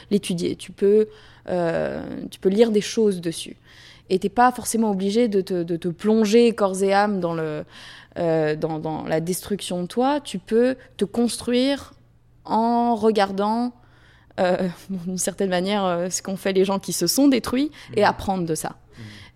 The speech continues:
Speaker 1: Euh, et ça, je pense que c'est, euh, c'est,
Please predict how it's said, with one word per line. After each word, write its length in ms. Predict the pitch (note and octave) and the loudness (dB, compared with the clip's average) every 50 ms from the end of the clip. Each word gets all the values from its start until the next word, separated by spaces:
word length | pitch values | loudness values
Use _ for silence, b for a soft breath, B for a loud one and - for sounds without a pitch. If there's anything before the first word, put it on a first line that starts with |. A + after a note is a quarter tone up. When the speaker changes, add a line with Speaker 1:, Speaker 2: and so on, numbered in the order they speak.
| _ - | _ -4
Speaker 1:
Euh, 320 | F3+ E3+ E3+ E3 D#3+ D#3 - - | 0 0 2 2 0 -2 -2 -2
et 120 | F3 F#3 | -2 -2
ça, 340 | F3 - - A3 A3 A3 A3 | -2 0 0 2 2 2 2
je 240 | G#3+ - - - F3 | 0 -2 -4 -4 -6
pense 320 | F3 - F3+ F3+ F3 - | -6 -6 -6 -4 -4 -6
que 100 | - F3+ | -6 -6
c'est, 420 | E3+ - - - F3+ E3 D#3 D#3 - | -6 -4 -4 -2 -2 -2 -2 0 -2
euh, 340 | - C2+ - - - - - - - - - - | -2 -2 -4 -4 -6 -8 -10 -10 -12 -14 -16 -12
c'est, 520 | - - - - - - - - - - | -10 -10 -10 -10 -10 -10 -8 -8 -10 -10